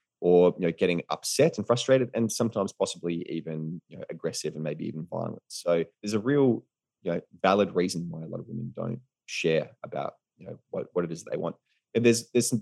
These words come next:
there's two great questions that I always do with my clients, which come from another sex educator. Her name's Maria Basinski. These are, the two questions are,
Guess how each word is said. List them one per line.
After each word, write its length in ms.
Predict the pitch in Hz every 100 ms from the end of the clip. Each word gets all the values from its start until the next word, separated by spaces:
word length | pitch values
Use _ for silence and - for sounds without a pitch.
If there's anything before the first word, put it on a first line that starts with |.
| -
there's 160 | 123
two 220 | - 190 165
great 380 | 120 117 117
questions 480 | - 131 - - 95
that 80 | 113
I 120 | 101
always 380 | 95 104 104 95
do 200 | - 98
with 220 | 101 92 -
my 140 | 90
clients, 720 | - 92 95 131 202 - - _ _ _
which 180 | 104 -
come 160 | 110 101
from 300 | 104 95 90
another 460 | 92 95 104 104 92
sex 240 | - -
educator. 440 | 87 90 85 87 95
Her 80 |
name's 300 | 95 87 - -
Maria 260 | 90 92 90
Basinski. 640 | 82 87 107 - 120 123 - -
These 240 | 107 98
are, 340 | 101 95 92 - _
the 60 | -
two 160 | 113
questions 340 | 104 107 107 98
are, 400 | 85 87 87 85